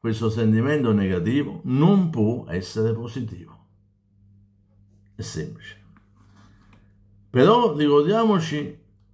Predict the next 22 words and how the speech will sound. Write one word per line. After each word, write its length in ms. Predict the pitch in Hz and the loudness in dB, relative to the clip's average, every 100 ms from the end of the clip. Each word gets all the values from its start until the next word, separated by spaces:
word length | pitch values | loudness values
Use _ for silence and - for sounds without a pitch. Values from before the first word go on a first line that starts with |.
| _ _ | _ _
di 220 | 117 143 | -4 -4
fare 220 | 143 208 | 0 2
attenzione 640 | 190 160 147 147 - 196 160 | 0 0 0 0 2 2 2
a 40 | |
noi 260 | 139 147 131 | 2 0 0
stessi. 540 | - 90 80 - - - - | -4 -6 -8 -12 -20 -20 -2
Noi 220 | 139 185 | 2 2
potenzialmente, 880 | 160 147 170 170 160 147 127 101 90 | 2 2 2 0 2 2 2 0 2
in 100 | 95 | 0
ognuno 300 | 98 127 147 | 2 2 0
di 120 | 123 | 0
noi, 420 | 101 123 147 147 - - _ _ _ | 2 2 2 0 -6 -20 _ _ _
c'è 200 | - 165 | -2 2
un 180 | 175 165 | 4 2
Caino 640 | 123 120 135 151 151 156 - | 0 0 0 0 -4 -6 -8
e 60 | 110 | -8
c'è 160 | - | -2
un 140 | 110 101 | 0 0
Abele. 600 | 85 78 76 71 - - _ _ _ _ _ _ _ _ _ - | -2 -4 -6 -8 -16 -20 _ _ _ _ _ _ _ _ _ -6
Potenzialmente 800 | 101 117 110 110 90 90 87 78 | -2 0 0 0 -2 -2 -4 -8
è 60 | |
così. 360 | - - - | -14 -20 -20